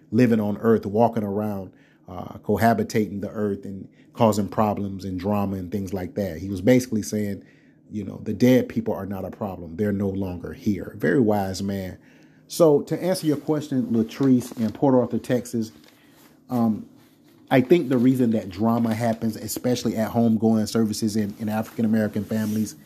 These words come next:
people are just grieving. And when you grieve, you know,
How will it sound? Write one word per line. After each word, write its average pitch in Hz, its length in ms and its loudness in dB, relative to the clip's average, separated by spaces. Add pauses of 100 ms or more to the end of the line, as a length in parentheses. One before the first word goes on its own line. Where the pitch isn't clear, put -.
(400)
people 147 240 4
are 135 60 6
just 120 180 0
grieving. 104 520 -2 (720)
And 120 140 2
when 113 120 6
you 110 140 6
grieve, 117 720 0 (680)
you 113 140 2
know, - 280 -8